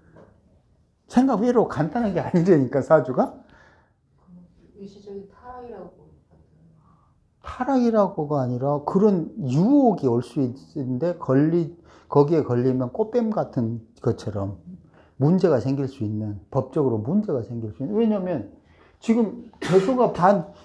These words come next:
Speaker 1: 개수가 반응했다고 개수만 보면 안 돼. 진토가 반응했으니까 유금이 반드시 합을 하러 가잖아. 그치? 분명히 사적인 문제야. 그치?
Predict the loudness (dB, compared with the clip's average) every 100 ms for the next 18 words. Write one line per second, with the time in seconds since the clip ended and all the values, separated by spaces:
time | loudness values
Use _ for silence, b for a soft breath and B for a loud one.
0 | B 4 4 4 2 2 -2 0 -2 0
1 | 0 2 -2 0 -2 -2 -4 -4 -6 -4
2 | -2 -2 -4 -8 -18 _ b b b 2
3 | 2 4 0 0 0 -2 -4 -8 -6 -4
4 | -4 -6 -2 -2 -2 -6 -4 -4 -2 -4
5 | -2 0 2 0 -2 -8 -10 -8 -10 -12
6 | _ _ _ _ _ _ _ _ _ _
7 | _ -6 -6 -4 -6 -6 _ 2 2 2
8 | -2 -8 -4 0 2 2 0 0 0 0
9 | -4 _ 2 2 2 -6